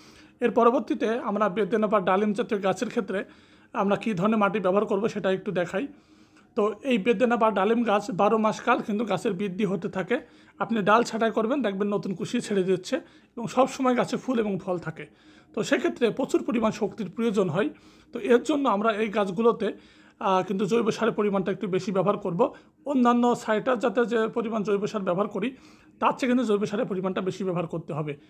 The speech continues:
এবং এখানে যে মাটিটা দেখতে পাচ্ছেন এটা হচ্ছে কালো কালার, যদিও এতটা কালো না যতটা ক্যামেরায় দেখা যাচ্ছে। তো এটা হওয়ার কারণ হচ্ছে এখানে বিশ পার্সেন্ট, আহ, কিন্তু ছাই ব্যবহার করা হয়েছে। তো এই ছাইটা কিন্তু পটাশিয়ামের অভাবটা পূরণ করে।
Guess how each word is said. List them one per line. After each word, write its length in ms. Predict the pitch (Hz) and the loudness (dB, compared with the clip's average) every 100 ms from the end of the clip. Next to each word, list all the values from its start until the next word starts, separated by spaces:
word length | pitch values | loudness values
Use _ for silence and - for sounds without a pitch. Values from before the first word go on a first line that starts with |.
| - - _ | -20 -20 _
এবং 180 | 196 196 | -4 -2
এখানে 420 | 226 240 277 262 | 0 4 4 4
যে 160 | 208 233 | 2 0
মাটিটা 340 | 208 160 - | 0 -4 -8
দেখতে 260 | 190 190 214 | -8 -8 -8
পাচ্ছেন 260 | 226 226 | -8 -6
এটা 160 | 196 208 | -6 -6
হচ্ছে 140 | - | -6
কালো 300 | - 220 254 | 2 4 4
কালার, 240 | - 170 - - _ - _ 202 | 2 -2 -2 -6 _ -20 _ -2
যদিও 340 | 208 190 285 | -2 0 2
এতটা 340 | 285 220 262 220 | 4 4 0 0
কালো 260 | 208 214 | 0 0
না 160 | 202 208 | 0 0
যতটা 320 | 196 196 185 | -2 -4 -6
ক্যামেরায় 400 | 180 185 185 185 | -4 -2 0 0
দেখা 220 | 175 196 | 0 0
যাচ্ছে। 360 | 190 170 - 269 - - - _ - | -2 -2 -6 -8 -10 -20 -20 _ -2
তো 120 | 214 | 0
এটা 260 | 208 262 320 | 0 2 0
হওয়ার 480 | 269 180 170 214 240 | 0 -8 2 4 4
কারণ 260 | 214 220 | 2 2
হচ্ছে 240 | 208 214 220 | 0 -2 -6
এখানে 280 | 208 220 240 | -2 -2 0
বিশ 220 | 202 - | -2 -4
পার্সেন্ট, 480 | 196 196 247 294 247 - - - | -2 -2 -2 -2 -6 -16 -20 -10
আহ, 100 | 233 | -6
কিন্তু 200 | 208 214 | -2 -2
ছাই 280 | - 233 226 | 2 4 4
ব্যবহার 260 | 190 196 | 4 2
করা 180 | 185 165 | 2 0
হয়েছে। 320 | 143 143 - - _ _ _ | -2 -6 -10 -20 _ _ _
তো 60 | 233 | -2
এই 100 | 240 | -2
ছাইটা 380 | - 226 226 240 | 2 2 4 2
কিন্তু 200 | 220 262 | 0 0
পটাশিয়ামের 920 | 214 196 220 202 - - 240 226 233 | 0 4 2 2 -6 -4 -2 0 2
অভাবটা 300 | 202 196 196 | 2 0 -4
পূরণ 280 | - 202 196 | -2 0 0
করে। 240 | 185 190 | 0 -2